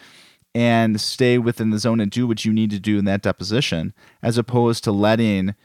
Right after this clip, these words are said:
you know, your opponent take you off your game. So I would really, really encourage folks to get, uh, knowledgeable about emotional intelligence and to find out what are the areas where you need help. And the book gives you a lot of suggestions, and there are, of course, a lot of outside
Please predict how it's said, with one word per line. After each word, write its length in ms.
you 120
know, 160
your 220
opponent 480
take 240
you 100
off 220
your 80
game. 340
So 340
I 80
would 260
really, 460
really 320
encourage 420
folks 360
to 100
get, 320
uh, 220
knowledgeable 580
about 360
emotional 460
intelligence 680
and 180
to 60
find 320
out 280
what 220
are 100
the 160
areas 500
where 300
you 260
need 220
help. 380
And 320
the 40
book 200
gives 180
you 100
a 40
lot 140
of 80
suggestions, 600
and 100
there 120
are, 40
of 100
course, 240
a 60
lot 140
of 80
outside 500